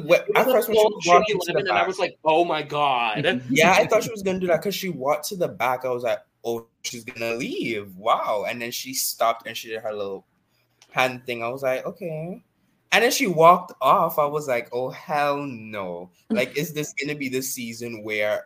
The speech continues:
Speaker 1: almost every lip sync something gaggy happens, like season nine?
Speaker 2: Uh-huh.
Speaker 1: Like, this was insane. Um, yeah, the lip sync, it was fine. It was a step up from last week. It was fine.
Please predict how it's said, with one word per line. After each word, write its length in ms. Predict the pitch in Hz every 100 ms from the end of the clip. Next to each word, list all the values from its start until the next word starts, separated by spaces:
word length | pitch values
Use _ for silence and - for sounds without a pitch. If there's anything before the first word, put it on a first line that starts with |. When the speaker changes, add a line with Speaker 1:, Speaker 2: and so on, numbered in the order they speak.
| -
Speaker 1:
almost 380 | 113 110 117 -
every 280 | 107 107 107
lip 260 | 107 -
sync 240 | - 107 104
something 400 | 107 - 98 95
gaggy 320 | 98 101 98
happens, 400 | 95 92 92 90
like 160 | 95
season 420 | - - 101 95 92
nine? 520 | 90 87 87 92 131 _ _ _ _ _
Speaker 2:
Uh-huh. 160 | 117 113
Speaker 1:
Like, 320 | 107 113 110 92 _ _
this 680 | 123 131 143 170 180 - - - _ 95
was 720 | 92 104 104 104 107 104 - _
insane. 1000 | 104 104 101 - 92 87 87 82 85 85 _ _ _ _ _
Um, 580 | 107 117 120 120 120 120 _ -
yeah, 400 | 98 95 90 90
the 140 | 90 117
lip 200 | 196 -
sync, 500 | - 185 175 175 - _ _ _ _ _ -
it 100 | 190
was 220 | 226 233 -
fine. 320 | 120 107 113
It 80 | 127
was 160 | 143
a 40 | 147
step 280 | - 147
up 100 | 117
from 180 | - 107
last 380 | 104 101 104 -
week. 440 | 92 95 92 - _ _ _ _
It 80 | 113
was 240 | 113 117
fine. 600 | - 95 98 98 98 98